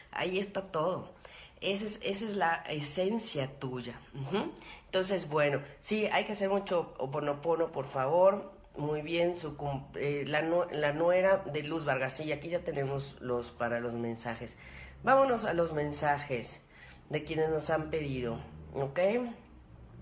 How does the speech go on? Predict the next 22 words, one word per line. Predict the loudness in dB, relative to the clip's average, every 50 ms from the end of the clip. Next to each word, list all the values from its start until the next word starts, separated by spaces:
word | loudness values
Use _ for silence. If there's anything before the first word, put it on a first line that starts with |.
| -16 -16 -16 -12 -10 -6 -4
Y | -2
ahorita | -2 -2 -4 -4 -6 -6 -6
subimos. | -6 -6 -6 -6 -6 -8 -8 -8 -8 -10 -10 -10 -8
Muy | -6 -2 -2 0 0 -2 -2
bien, | -4 -6 -6 -6 -8 -10 -12 -14 -12 -6
muy | -4 -2 -2 -2
bien. | -2 -4 -8 -12 -12 -14 -16 -18 -18 -18 -16 -14 -14 -12 -12 -14 -14 -14 -14 -12 -14 -14 -14 -14 -14 -14 -14 -14 -14 -12 -12 -10 -10 -10 -12 -12 -12 -8 -8 -6 -4 -4 -2
Muy | -2 0 0 0 0
bien, | 0 0 0 -2
acá | -2 -2 -2 -2
estamos. | -2 -2 -2 -2 -2 -2 -2 -4 -6 -8 -10 -10 -10 -10 -10 -10 -12 -12 -14 -16 -16 -16 -16 -16 -16 -16 -16 -8 -2
Muy | 0 0 2
bien, | 2 0 -2 -2 -2 -2
voy | -2 0 0
a | 0 0 0
tomar | -2 -2 0 0 2 2 2
en | 0 0 -2 -2 -2 -2
algún | -2 -2 -2 -2 -4 -4 -4 -4 -2
punto. | 0 2 2 2 2 2 2 4 6 6 6 4 0 -4 -10 -12 -10
Ujú. | -8 -8 -4 -2 0 0 0 0 -2 -6 -10 -14 -14 -14 -14 -14 -4 0
Muy | 2 4 4
bien, | 4 4 4 4 4 2